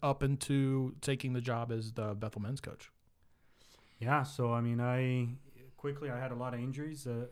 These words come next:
Speaker 2: during my college days, which, you know, allowed me to get involved. I was kinda more on the sidelines a lot of times, and, and so from that perspective and being involved, always having a heart for me, a community, I had, you know, some, some challenge, some adversity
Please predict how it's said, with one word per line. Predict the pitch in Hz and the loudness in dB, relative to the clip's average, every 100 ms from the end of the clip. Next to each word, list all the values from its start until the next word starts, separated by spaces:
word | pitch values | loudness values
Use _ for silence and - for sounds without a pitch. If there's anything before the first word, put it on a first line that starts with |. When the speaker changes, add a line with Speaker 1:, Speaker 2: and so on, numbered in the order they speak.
| 117 120 | -12 -14
Speaker 2:
during | 117 120 | -6 -4
my | 120 | -4
college | 113 123 117 104 | -6 -6 -6 -8
days, | 127 127 120 107 | -6 -4 -6 -6
which, | 113 113 - 123 | -12 -12 -16 -14
you | 117 | -12
know, | 107 117 | -10 -12
allowed | 117 120 120 | -10 -6 -6
me | 117 | -6
to | 117 | -8
get | 117 | -8
involved. | 113 101 113 120 120 113 - | -8 -8 -6 -4 -6 -8 -12
I | 117 | -12
was | 104 | -12
kinda | - 120 | -8 -6
more | 117 117 | -4 -4
on | 120 | -4
the | 110 | -6
sidelines | - 120 117 123 131 | -6 -6 -4 -2 -2
a | 117 | -2
lot | 117 | -4
of | 113 | -6
times, | 117 117 123 120 | -6 -4 -4 -4
and, | 110 110 104 _ _ _ _ _ _ _ _ _ 110 | -4 -8 -10 _ _ _ _ _ _ _ _ _ -12
and | 110 107 | -10 -10
so | 113 | -10
from | 104 117 110 | -10 -8 -6
that | 127 127 | -6 -6
perspective | - - 113 - 117 110 | -12 -10 -10 -8 -10 -8
and | 110 113 110 - | -8 -10 -14 -10
being | 123 120 | -4 -4
involved, | 113 110 117 117 117 123 | -4 -4 -6 -4 -6 -8
always | 123 135 120 | -4 -4 -2
having | 123 120 | -4 -4
a | 110 | -4
heart | 120 123 | -2 -4
for | - | -4
me, | 120 113 - 120 123 | -8 -8 -14 -18 -16
a | |
community, | 123 117 120 123 123 | -10 -4 -2 -2 -2
I | 113 | -4
had, | 107 120 117 117 - _ _ _ _ _ _ | -6 -4 -6 -8 -14 _ _ _ _ _ _
you | 117 | -8
know, | 113 | -8
some, | 104 123 113 | -8 -6 -8
some | 113 117 | -6 -8
challenge, | - 123 123 117 | -6 -4 -4 -4
some | 123 | -4
adversity | 117 107 147 147 123 120 120 117 | -6 -2 -4 -4 -6 -6 -6 -10